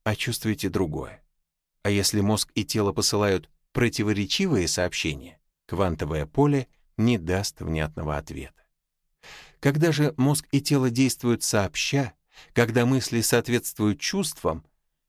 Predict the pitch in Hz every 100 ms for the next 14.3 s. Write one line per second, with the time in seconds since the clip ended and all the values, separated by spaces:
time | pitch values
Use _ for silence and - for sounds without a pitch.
0 | _ - 110 156 151 139 143 135 123 107
1 | 82 92 120 139 123 113 - - 110 110
2 | 104 98 85 92 - 82 78 113 139 _
3 | _ _ - 123 117 - 107 101 110 151
4 | 107 107 110 117 104 107 113 90 - 113
5 | 120 95 87 - 113 113 107 143 117 90
6 | 82 78 - 90 139 175 151 131 - _
7 | _ _ - 104 85 78 95 104 82 -
8 | 92 80 76 _ _ _ _ _ _ -
9 | 104 92 90 82 78 71 - - 87 98
10 | _ _ _ _ _ _ _ _ _ _
11 | _ - _ _ _ _ _ _ _ _
12 | _ _ _ 107 107 - 110 143 135 -
13 | 113 98 98 92 87 85 82 78 76 156
14 | 156 143